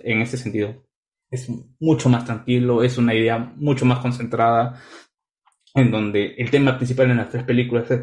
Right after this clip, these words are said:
el balance entre las, eh, de, de Daniel en su, en tres etapas diferentes, o tres momentos diferentes de su vida, enfrentando tres tipos de,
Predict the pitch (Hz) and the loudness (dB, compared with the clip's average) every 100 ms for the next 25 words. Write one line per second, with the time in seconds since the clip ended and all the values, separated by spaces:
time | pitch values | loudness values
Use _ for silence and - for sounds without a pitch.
0 | - 120 120 120 131 127 127 120 - - | 2 4 4 2 2 0 -2 -4 -6 -18
1 | _ _ _ 117 110 - 107 87 - - | _ _ _ -2 -2 -2 0 0 -4 -16
2 | _ _ _ _ _ _ - 95 110 104 | _ _ _ _ _ _ -10 -4 0 2
3 | 104 101 - 123 113 107 107 107 107 113 | 2 0 0 0 2 2 2 0 0 0
4 | 117 117 131 131 131 139 113 - - 117 | 0 2 2 2 -2 -4 -4 -6 -4 -2
5 | 110 107 - 127 131 131 123 123 120 123 | -2 -4 -4 0 0 0 -2 0 0 0
6 | 117 113 113 113 - _ 131 120 123 123 | -2 -4 -4 -4 -6 _ -2 2 4 4
7 | 123 123 117 113 113 120 110 104 110 123 | 4 2 0 -2 0 -2 -2 0 2 2
8 | 120 127 117 113 113 107 113 - 123 113 | 0 -4 -4 -4 -2 -2 -4 -4 -4 -2
9 | 107 110 127 | -2 -4 -6